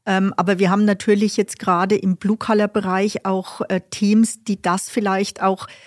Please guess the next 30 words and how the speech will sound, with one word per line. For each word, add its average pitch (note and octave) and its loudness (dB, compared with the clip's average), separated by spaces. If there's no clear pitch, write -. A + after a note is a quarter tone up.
nicht A3 4
hinbekommen, A3+ 2
wo G3+ 0
dann F#3+ 0
einfach F#3+ -2
ein-, F#3+ 0
eine F#3 -2
stärkere G3 -2
Steuerung G3+ 0
notwendig F3+ 0
ist - -4
und F#3 -2
wo F3+ -2
die F3+ -10
Führungskraft F#3+ -2
eine F3+ 0
wichtigere E3 -2
Rolle D3 -2
spielt. D3 -8
Also E3+ -4
ich F#3+ -6
glaube, G3+ 2
da A3 0
gibt's - -8
eine A3+ 0
ganz, A3 0
ganz A3+ 0
große G3+ 0
Bandbreite G#3 0
von F#3+ 0